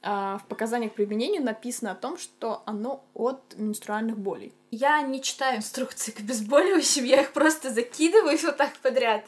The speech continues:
Speaker 2: Но именно от менструальных болей я не знаю.
Speaker 1: Вот. Я знаю только одно лекарство, в котором в показаниях к применению написано, что оно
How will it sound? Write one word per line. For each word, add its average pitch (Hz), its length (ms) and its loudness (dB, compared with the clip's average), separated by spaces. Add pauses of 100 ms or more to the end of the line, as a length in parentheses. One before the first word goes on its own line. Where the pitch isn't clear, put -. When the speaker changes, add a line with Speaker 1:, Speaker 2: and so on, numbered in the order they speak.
(120)
Speaker 2:
Но 254 320 0 (140)
именно 233 520 -2
от 208 200 -4 (500)
менструальных 208 540 -4
болей 240 300 -4
я - 40 -12
не 214 160 -8
знаю. 170 320 -14 (540)
Speaker 1:
Вот. 226 240 -8
Я 262 160 2
знаю 370 180 2
только 381 200 0
одно 269 440 0
лекарство, 233 640 2
в - 60 -20
котором 220 440 -4
в - 40 -16
показаниях 226 580 0
к - 40 -20
применению 220 600 -2
написано, 226 580 -4
что 202 200 -10
оно 233 360 -6